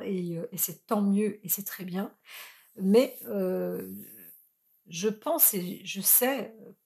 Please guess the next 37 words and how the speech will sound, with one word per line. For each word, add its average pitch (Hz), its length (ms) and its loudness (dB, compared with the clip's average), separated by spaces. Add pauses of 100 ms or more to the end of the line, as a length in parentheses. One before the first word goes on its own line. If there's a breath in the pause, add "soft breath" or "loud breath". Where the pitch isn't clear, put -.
(120)
qu'il - 180 -10
y 202 40 0
en 214 100 2
a 254 100 4
qui 233 360 -10
écoutent 226 440 -6
et 196 60 -8
qui - 160 -14
regardent, 208 400 -2
bien 185 160 -2
évidemment, 180 560 -8
eh 214 80 -6
bien, 220 160 0
vous 233 100 2
pouvez 208 220 -6
vous 180 160 -4
reconnaître 247 540 0
ou 156 80 -10
reconnaître 226 520 -2
les 190 220 -2
autres - 320 -4 (160)
ou 196 100 -8
ceux - 320 -4
autour 196 300 -6
de 180 120 -8
vous 190 280 -10 (380 loud breath)
et 202 100 -10
comprendre, 220 800 -2
euh, 196 60 -8
qu'il - 240 -8
y - 20 0
a 220 220 -6
une 196 140 -2
possibilité, 196 840 -6 (360)
euh, 190 100 -4
de, 180 140 -6
euh, 196 380 -2